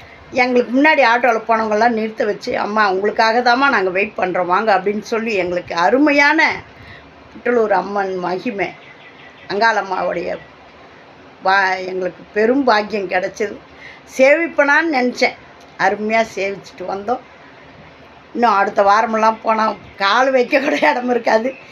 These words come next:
எங்களுக்கு இது ஒரு அருமையான ட்ரிப்பு, அருமையான தரிசனம். இதையெல்லாம் பார்த்து மகிழுங்க. உங்களுக்காக என்னால முடிஞ்சதை நானு கவர் பண்ணின்னு வந்திருக்கேன்.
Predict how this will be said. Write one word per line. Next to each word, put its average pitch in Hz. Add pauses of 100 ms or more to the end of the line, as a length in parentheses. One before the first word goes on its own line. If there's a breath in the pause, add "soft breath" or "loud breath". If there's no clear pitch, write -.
(220 loud breath)
எங்களுக்கு 214
இது 185
ஒரு 175 (720)
அருமையான 202
ட்ரிப்பு, 214 (360)
அருமையான 196
தரிசனம். 196 (720)
இதையெல்லாம் 196
பார்த்து 202
மகிழுங்க. 185 (420)
உங்களுக்காக 202 (140)
என்னால 190
முடிஞ்சதை 202 (1040)
நானு 175 (440)
கவர் 185
பண்ணின்னு 170
வந்திருக்கேன். 175